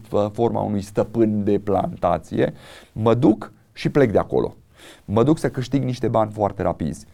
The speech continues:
Dacă te uiți, inclusiv structura familiară era inexistentă.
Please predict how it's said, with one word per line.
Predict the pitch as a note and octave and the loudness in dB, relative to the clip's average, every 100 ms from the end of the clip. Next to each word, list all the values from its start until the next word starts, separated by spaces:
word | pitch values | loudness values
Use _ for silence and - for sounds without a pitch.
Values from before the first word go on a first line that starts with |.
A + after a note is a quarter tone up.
| - - - - | -20 -20 -20 -10
Dacă | F#2+ A2+ A#2 - | 2 2 2 -4
te | A2+ G#2+ | -2 0
uiți, | G#2 A#2+ B2+ - - | 2 0 -2 -6 -4
inclusiv | C3+ - B2+ A#2+ C#3 C#3 C#3 - | -4 -2 -4 -2 0 0 -2 -16
structura | - - B2+ A#2 A#2+ - E3 E3 A#2+ | -18 -6 -2 -2 -4 0 2 4 2
familiară | - A2+ A2+ A2+ E3 E3 A2 | -2 -2 -2 0 2 4 2
era | F2+ G2+ F#2+ | 2 0 0
inexistentă. | F#2+ F2 E2+ D#2+ E2 D2 - - | -2 -4 -4 -6 -6 -6 -8 -16